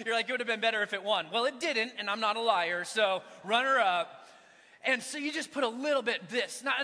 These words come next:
put the whole thing in at the very end, stir it around, and oh, the chili is so creamy. And here's the thing about a secret ingredient.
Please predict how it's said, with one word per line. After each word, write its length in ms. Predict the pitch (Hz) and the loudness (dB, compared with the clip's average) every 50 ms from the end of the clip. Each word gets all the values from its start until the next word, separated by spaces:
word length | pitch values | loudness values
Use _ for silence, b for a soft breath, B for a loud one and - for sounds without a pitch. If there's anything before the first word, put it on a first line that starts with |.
| 247 214 - | -4 -4 -6
put 100 | 370 - | -4 0
the 100 | 349 254 | 0 2
whole 140 | 233 233 202 | 2 2 -2
thing 240 | - 208 190 170 | -2 -6 -6 -4
in 140 | 165 139 131 - | -4 -8 -6 -4
at 120 | 180 185 - | -4 -4 -4
the 80 | 202 | -4
very 420 | 185 170 233 277 269 254 233 196 180 175 | -8 -2 2 2 2 2 2 -2 -4 -6
end, 220 | 175 165 156 147 135 | -8 -8 -8 -10 -10
stir 440 | - - - - - 294 269 247 214 | -10 -10 -10 -6 -2 0 2 2 0
it 100 | 185 190 | 0 -2
around, 360 | 190 202 196 190 190 185 175 | -2 0 2 2 2 0 -2
and 120 | 175 175 - - 277 | -4 -4 -4 -2 0
oh, 200 | 262 233 214 196 | 2 2 0 0
the 100 | 180 175 | -2 -6
chili 380 | 160 - - 277 247 226 196 | -10 -8 -6 -4 -2 -4 -4
is 260 | 180 180 175 165 - B B B B | -4 -4 -6 -6 -8 B B B B
so 280 | - - - 294 262 214 | -10 -8 -2 0 0 0
creamy. 400 | 185 - - 269 277 262 262 254 | 0 -2 -2 -2 -2 0 0 0
And 80 | 254 240 | 2 6
here's 220 | 427 440 415 - | 6 4 4 4
the 80 | 415 392 | -4 -4
thing 240 | - 339 302 269 | -2 -2 -2 0
about 160 | 254 240 240 226 | 2 2 2 0
a 40 | |
secret 300 | 220 - - 247 - 254 | 0 -10 -10 -10 -8 -6
ingredient. 480 | 226 202 190 208 208 190 175 147 113 90 | -8 -6 -6 -6 -6 -6 -6 -8 -10 -12